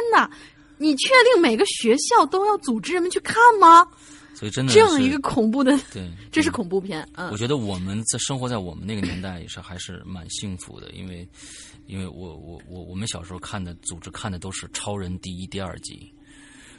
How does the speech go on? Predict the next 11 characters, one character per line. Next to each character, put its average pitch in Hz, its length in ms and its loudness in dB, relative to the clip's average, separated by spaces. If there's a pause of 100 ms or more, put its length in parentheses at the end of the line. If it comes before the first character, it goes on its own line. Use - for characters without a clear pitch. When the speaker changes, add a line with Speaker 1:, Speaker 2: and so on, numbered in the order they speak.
(140)
Speaker 2:
什 - 200 -16
么 139 100 -16 (100)
Speaker 1:
哦， 208 160 -6
好 185 200 -10
棒。 180 260 -6 (300)
Speaker 2:
啊， 175 340 -12 (180)
一 104 120 -10
个 104 80 -8
西 120 260 -4
部 117 140 -10
片， 85 280 -12